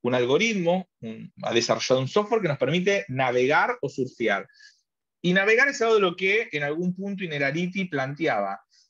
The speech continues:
Y a mí algo que me parecía genial, además, es que arranca, ¿sí? Google, esta película, con una anécdota de un, creo que es un rey,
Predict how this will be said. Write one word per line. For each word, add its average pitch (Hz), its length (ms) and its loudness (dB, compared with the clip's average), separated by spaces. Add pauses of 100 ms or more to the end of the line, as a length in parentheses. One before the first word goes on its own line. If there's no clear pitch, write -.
(400)
Y 180 180 2
a 202 80 4
mí 233 140 4
algo 240 160 8
que 226 80 4
me 220 60 2
parecía 214 280 0
genial, 233 460 -2
además, 233 480 -2
es 185 200 -8
que 208 340 0 (120)
arranca, 196 800 -2
¿sí? 196 440 -2 (400)
Google, 180 680 2 (380)
esta 156 280 -2
película, 220 680 -4 (320)
con 240 360 -2 (460)
una 202 220 2
anécdota 214 800 0
de 170 680 -4
un, 147 1200 -8
creo 175 200 2
que 170 80 2
es 160 140 -2
un 160 140 -2
rey, 220 380 2